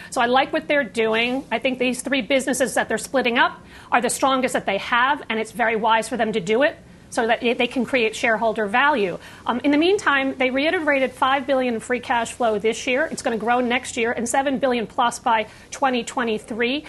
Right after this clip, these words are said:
They also hinted at aviation seeing a stronger than expected recovery, which I'm not surprised at all about.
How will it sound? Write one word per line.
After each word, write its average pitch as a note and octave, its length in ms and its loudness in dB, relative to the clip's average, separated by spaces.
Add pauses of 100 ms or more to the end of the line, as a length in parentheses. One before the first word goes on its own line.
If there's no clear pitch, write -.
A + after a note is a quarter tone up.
(140)
They B3 120 2
also D4+ 360 4
hinted D#4+ 640 0
at A3+ 260 2 (260)
aviation C4 680 0
seeing B3 260 -2
a A3 60 -2
stronger C#4 400 0
than A#3 120 0
expected A3 640 -4
recovery, G#3 560 0
which G3+ 160 -2
I'm C4+ 60 0
not - 180 2
surprised C#4+ 420 2
at A3 80 4
all D4 220 6
about. F#3+ 460 0